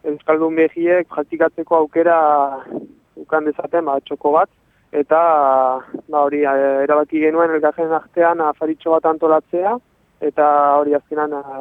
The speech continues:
azaroaren hogeita batean antolatu dugu, eta da pixkat klasez gain eta mintza praktikez gain, euskara praktikatzeko, ba, aukera ukan dezaten. Ja, antolatu dugu afari hori, alde batetik, ba, laguntzeko jendeari euskara praktikatzeko, eta bestaldetik ere jateko jendeari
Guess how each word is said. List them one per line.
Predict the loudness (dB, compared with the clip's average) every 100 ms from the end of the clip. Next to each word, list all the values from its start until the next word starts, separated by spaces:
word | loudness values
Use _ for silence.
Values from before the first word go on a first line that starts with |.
| -10
azaroaren | -4 -4 -2
hogeita | -2 0 2
batean | 2 0 -2
antolatu | -2 0 0 0 -2
dugu, | 0 2 2
eta | 0 -2 -2
da | 0
pixkat | -2 -6 -10 -4
klasez | -6 -2 0 0 2
gain | 2 2 -2
eta | -2 0 2 0
mintza | -2 -4
praktikez | -4 -4 -2 0
gain, | 2 0 -2
euskara | -12 -2 -2
praktikatzeko, | -2 -6 -2 -2 -2 -6 -6
ba, | -6 -6 -8 -12
aukera | -6 -2
ukan | 0 -2 -2
dezaten. | -4 -4 -14 _ -6
Ja, | -6
antolatu | -2 -4 -4 -2
dugu | 0 0
afari | 2 0 2
hori, | 0 -2 -6 _ _ _ -2
alde | 0 2
batetik, | 2 0 -2 0
ba, | 2
laguntzeko | 2 0 -2 -4 0 2
jendeari | 0 0 0 2 0
euskara | 0 2 2 0
praktikatzeko, | -6 -6 -2 -2 -2 -2 2 2
eta | 2 0
bestaldetik | 2 0 2 -2 0
ere | 0 2
jateko | -2 -2 -2 0 0
jendeari | 0 0 0 -4